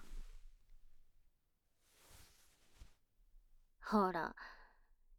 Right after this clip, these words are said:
やっぱり欲求不満。もう雨ぼっきしてんじゃん。でももう安心。お前の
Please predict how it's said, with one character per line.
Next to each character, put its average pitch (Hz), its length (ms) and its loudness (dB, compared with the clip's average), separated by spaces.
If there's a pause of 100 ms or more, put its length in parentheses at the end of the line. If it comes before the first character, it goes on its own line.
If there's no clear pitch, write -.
(240)
や 233 160 12
っ - 60 10 (320)
ぱ 240 160 12
り 214 200 12
欲 202 160 6 (200)
求 220 280 12
不 208 240 4
満。 202 480 6 (1500)
も 185 360 10
う 165 40 -10 (400)
雨 170 420 4
ぼ 285 160 4
っ 277 60 -2 (180)
き 202 120 2
し - 140 -4
て 185 200 -2
ん 170 120 -8
じ - 100 -6
ゃ - 60 -4
ん。 - 40 -6 (1600)
で 214 260 12
も 190 340 4
も 190 440 10 (200)
う 165 40 4
安 202 280 4
心。 247 560 4 (1800)
お 196 200 12
前 208 320 10
の 202 140 4